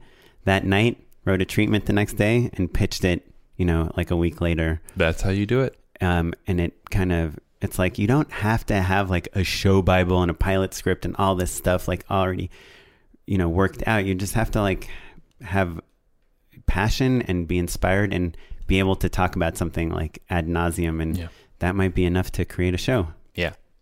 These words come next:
Speaker 1: And tell
Speaker 2: And
Speaker 1: people about it.
Speaker 2: eventually he did have to have all of that stuff.
Speaker 1: Oh, yeah, yeah, for sure. But, um, you know, sometimes you feel like you can't get going unless you've created all this stuff, and then you never do it.
Speaker 2: Mm-hmm. That's true.
Speaker 1: Um, and he
Speaker 2: Yeah.
Speaker 1: just did it,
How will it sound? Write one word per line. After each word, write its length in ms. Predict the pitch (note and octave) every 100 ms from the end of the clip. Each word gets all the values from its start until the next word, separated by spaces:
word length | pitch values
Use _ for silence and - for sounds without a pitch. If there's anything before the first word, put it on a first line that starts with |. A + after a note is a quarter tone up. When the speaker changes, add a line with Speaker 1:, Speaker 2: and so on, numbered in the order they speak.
| _ _ -
Speaker 1:
And 220 | G#2 -
tell 140 | B2+
Speaker 2:
And 80 | D3+
Speaker 1:
people 240 | G#2 F2
about 280 | D#2+ D#2 -
it. 40 | E4+
Speaker 2:
eventually 460 | E4+ - G#3 F3
he 100 | D#3
did 200 | C3 F#2+ F#2
have 160 | F2
to 80 | D#2+
have 180 | D#2+ D2+
all 160 | C2 A#1+
of 100 | -
that 200 | - -
stuff. 340 | - - -
Speaker 1:
Oh, 80 | C#3+
yeah, 220 | E3 D#3 A#2
yeah, 160 | F#2
for 160 | D2 F#2
sure. 280 | - A2 F2
But, 240 | D#2+ D2+ _ _ _ _ -
um, 340 | G2 F2 F2 - - _ _ _ _
you 140 | - A2
know, 140 | F2+
sometimes 460 | F2 G#2+ A#2 A2 F#2+
you 60 |
feel 160 | - E3+
like 140 | F3
you 60 | F#2
can't 260 | - F2+
get 260 | F2+ F2+ -
going 360 | F2 E2 F2 F2
unless 280 | E2 -
you've 120 | F2 D#2
created 360 | - E2+ E2
all 120 | E2 D#2+
this 120 | D#2
stuff, 280 | - D#2+ E2+
and 100 | E2
then 100 | D#2+
you 80 |
never 260 | D#2+ D#2+ D#2+
do 180 | D#2 F2
it. 140 | - -
Speaker 2:
Mm-hmm. 300 | F#2 - C#2 - -
That's 220 | D#2 -
true. 180 | - E2+
Speaker 1:
Um, 100 | D#2+
and 120 | E2+ E2+
he 100 | E2+
Speaker 2:
Yeah. 60 |
Speaker 1:
just 260 | - E2 -
did 160 | E2+
it, 120 | D#2